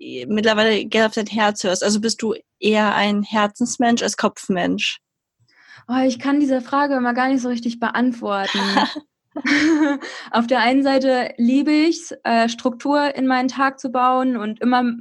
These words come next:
Speaker 2: wieder es zu versuchen. Also zum Beispiel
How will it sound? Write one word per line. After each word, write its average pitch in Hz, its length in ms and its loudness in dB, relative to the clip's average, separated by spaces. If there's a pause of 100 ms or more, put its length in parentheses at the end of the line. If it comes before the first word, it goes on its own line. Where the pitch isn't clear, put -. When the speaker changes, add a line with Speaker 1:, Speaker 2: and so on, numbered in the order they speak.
(100)
Speaker 2:
wieder 247 320 2
es 233 140 -2
zu 233 100 -2
versuchen. 240 500 0 (500)
Also 247 260 0
zum 254 200 0
Beispiel 262 680 0